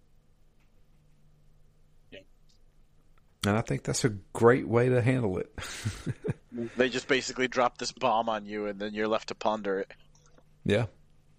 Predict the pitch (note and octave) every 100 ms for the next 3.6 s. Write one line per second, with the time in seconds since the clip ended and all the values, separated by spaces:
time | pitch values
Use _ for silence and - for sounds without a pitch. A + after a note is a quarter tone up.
0 | _ _ _ _ - - - - - -
1 | - - - - - - _ _ _ -
2 | F2 F2+ F2 E2+ - - - _ _ G#2+
3 | A#2 G2 G#2 F2+ G2+